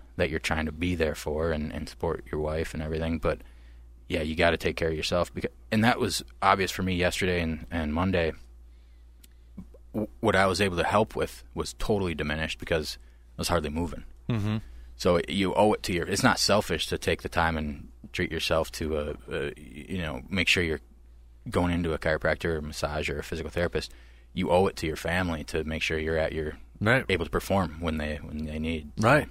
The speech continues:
Speaker 2: And it's, it's, it's interesting you mentioned that line about taking care of yourself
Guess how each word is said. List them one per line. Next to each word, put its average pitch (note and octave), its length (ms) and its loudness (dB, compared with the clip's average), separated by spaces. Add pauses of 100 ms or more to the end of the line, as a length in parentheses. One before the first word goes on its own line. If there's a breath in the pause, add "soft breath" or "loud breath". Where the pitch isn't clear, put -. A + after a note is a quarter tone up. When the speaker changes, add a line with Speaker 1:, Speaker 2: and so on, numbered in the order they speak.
Speaker 2:
And B2+ 120 6 (240)
it's, - 180 0
it's, - 340 -2 (120)
it's A#2 140 0
interesting D3 400 4
you A#2 80 4
mentioned A2+ 320 2
that G2+ 100 4
line G2+ 440 4
about F#2+ 200 0
taking F#2+ 220 -2
care G#2 140 2
of F2+ 60 2
yourself F2 540 2